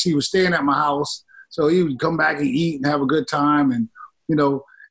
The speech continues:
hey, he finally came downstairs. "Yo, man, you gotta come up. Man, it's hot up there."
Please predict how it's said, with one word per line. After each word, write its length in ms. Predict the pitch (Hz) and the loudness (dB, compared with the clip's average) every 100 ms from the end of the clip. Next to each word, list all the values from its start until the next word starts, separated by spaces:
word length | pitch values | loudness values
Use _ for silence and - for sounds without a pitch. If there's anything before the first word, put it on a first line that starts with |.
| _ | _
hey, 420 | 147 139 117 - _ _ _ _ _ _ _ | -2 -2 -2 -8 _ _ _ _ _ _ _
he 200 | 170 196 | 0 0
finally 520 | - 196 180 175 170 | 0 2 2 2 0
came 320 | - 180 175 | -2 -2 0
downstairs. 540 | 170 165 156 - 139 156 | 0 0 0 0 -2 0
"Yo, 240 | 208 160 | 0 0
man, 220 | 156 160 | -2 0
you 100 | 202 | 0
gotta 180 | 214 175 | 2 0
come 180 | - 170 | -2 -2
up. 200 | 156 - - | -2 -4 -4
Man, 320 | 202 202 185 | 0 0 0
it's 160 | 175 - | -2 -4
hot 320 | - - - | -6 -4 -6
up 120 | - - | -8 -12
there." 1600 | 415 - - 640 - - - 123 - 190 143 - - - 311 339 | -6 -4 -2 -2 -2 -2 0 0 0 -2 -2 -4 -8 -4 0 0